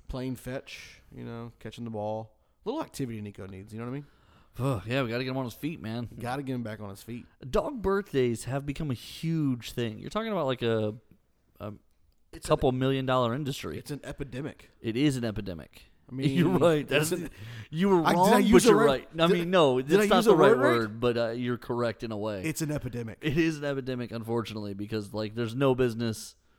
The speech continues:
Speaker 1: Like show business.
Speaker 2: Oh, oh, oh.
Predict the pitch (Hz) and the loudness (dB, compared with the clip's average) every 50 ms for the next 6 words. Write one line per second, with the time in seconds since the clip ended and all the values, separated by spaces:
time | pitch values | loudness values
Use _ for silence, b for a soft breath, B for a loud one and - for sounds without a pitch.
0 | _ _ _ 117 120 113 - - 135 127 120 110 110 104 104 107 101 95 - - | _ _ _ -14 -14 -12 -10 -8 -6 -6 -6 -8 -10 -12 -12 -12 -14 -14 -14 -16
1 | - _ _ - 117 127 127 _ _ - 110 127 - _ _ _ _ _ _ _ | -18 _ _ -4 -4 -4 -4 _ _ -4 -4 -4 -4 _ _ _ _ _ _ _
2 | _ 107 113 135 | _ -4 -4 -4